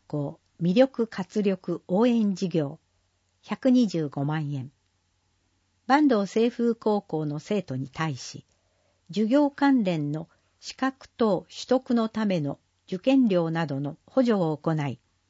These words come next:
進学、就職に向けたキャリア形成支援、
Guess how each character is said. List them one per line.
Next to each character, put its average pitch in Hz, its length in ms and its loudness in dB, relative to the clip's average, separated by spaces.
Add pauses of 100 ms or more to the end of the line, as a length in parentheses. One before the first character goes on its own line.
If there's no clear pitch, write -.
(300)
進 240 320 2
学、 196 400 -2 (300)
就 277 180 0
職 269 320 0
に 240 140 4
向 214 120 0
け 196 160 -4
た 180 200 -8 (340)
キ - 120 -4
ャ 196 60 2
リ 254 180 2
ア 262 100 0
形 233 300 2
成 208 300 -2
支 - 240 -2
援、 135 220 -2